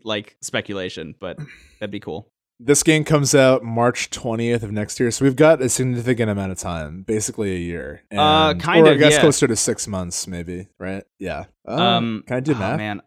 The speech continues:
Speaker 1: let me see if I can find
Speaker 2: Six
Speaker 1: this real
Speaker 2: months.
Speaker 1: quick.
Speaker 2: Six months. It comes out in six months.
Speaker 1: Uh, one of my friends, as soon as this announcement happened,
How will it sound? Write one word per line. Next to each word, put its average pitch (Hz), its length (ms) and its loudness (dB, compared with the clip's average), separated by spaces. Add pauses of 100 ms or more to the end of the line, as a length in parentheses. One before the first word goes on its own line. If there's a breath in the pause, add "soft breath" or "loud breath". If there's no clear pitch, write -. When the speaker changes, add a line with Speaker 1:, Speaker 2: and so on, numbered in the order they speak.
Speaker 1:
let 113 80 -8
me 127 60 -6
see 127 100 -10
if - 20 -6
I 101 40 -6
can 98 100 -12
find 78 120 -12
Speaker 2:
Six 156 140 -2
Speaker 1:
this - 60 -10
real 101 80 -6
Speaker 2:
months. - 300 -10
Speaker 1:
quick. - 120 -20
Speaker 2:
Six 160 320 2
months. 98 300 -6
It - 40 -16
comes 123 160 -6
out 113 100 -4
in 104 40 -12
six - 240 -18
months. - 360 -20 (260)
Speaker 1:
Uh, 131 260 0
one 156 140 2
of - 20 2
my 165 100 4
friends, 156 240 -2
as 143 100 -4
soon 147 140 -2
as 135 120 -2
this 131 120 -6
announcement 120 380 -8
happened, 113 460 -10